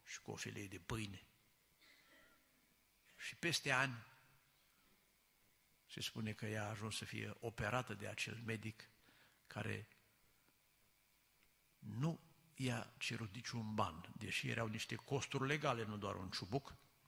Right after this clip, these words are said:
amintindu-i de felul în care el a primit ca și gazdă. Un tânăr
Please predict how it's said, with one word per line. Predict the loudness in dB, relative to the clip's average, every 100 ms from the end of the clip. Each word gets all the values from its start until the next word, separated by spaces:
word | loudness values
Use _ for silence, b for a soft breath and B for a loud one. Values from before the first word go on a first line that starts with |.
| B B B B B B -4
amintindu-i | -2 -2 -2 0 2 0 -2
de | 0 0 -4 -12 -20 -18
felul | -4 0 0
în | 0
care | -2 0
el | 0
a | -2
primit | -2 -4 -2 -4 -4 -12 -8
ca | -4
și | -2 -2
gazdă. | -4 -6 -8 -10 -20 -20 -20 -20 -20 _ _ _ _ _ -20 _ _
Un | -2 0
tânăr | 2 0 -2 -8